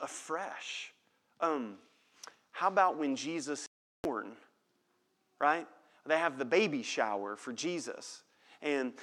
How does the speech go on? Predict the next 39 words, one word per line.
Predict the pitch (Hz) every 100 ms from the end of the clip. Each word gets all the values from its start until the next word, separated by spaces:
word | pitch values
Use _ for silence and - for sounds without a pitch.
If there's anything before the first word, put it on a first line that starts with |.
| -
and | 156 165
the |
wise | 151 160 214 220 165
men | 170 156 139
travel | 139 202 202 185
from | 160 202 180
afar, | - 254 226 214 175 131 110 - 240
and | 165 180
they | 170
come, | - 214 208 175 127 - -
and | 180 185
they |
bring | 165 139 202 220
him | 190 190 151
gifts. | 196 196 190
And | 175
here's | 214 202
what | 185
it | 185
says | 202 175
in | 175 165
Matthew | 170 190 180 165
chapter | - 185 175 156
two, | - 185 170
verse | 151 156 -
eleven. | 151 143 165 139 117 120 - _ _ - - 294
"On | - 214
coming | 202 233 269 254
to | 240
the | 208 _ _ _
house, | - -
they | 196
saw | 190 - 254
the | 240
child | 202 - 294 269 262 214
with | 185 185
Mary, | 240 302
his | 294 _ _ - -
mother, | 262 151